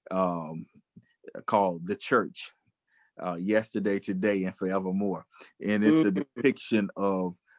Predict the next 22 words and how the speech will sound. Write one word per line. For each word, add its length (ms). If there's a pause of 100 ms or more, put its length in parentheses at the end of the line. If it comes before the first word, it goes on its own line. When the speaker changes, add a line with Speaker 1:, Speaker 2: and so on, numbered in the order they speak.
(160)
Speaker 1:
the 120
church's, 800 (680)
um, 360
highest 520
point 380 (500)
to 100
the 100
pandemic 720 (140)
and 180
to 260
where 240
we 180
go 360 (180)
in 120
the 80
future. 380
Speaker 2:
Mm. 580
Speaker 1:
So 220
it's, 280
it's, 340
it's 360
a, 220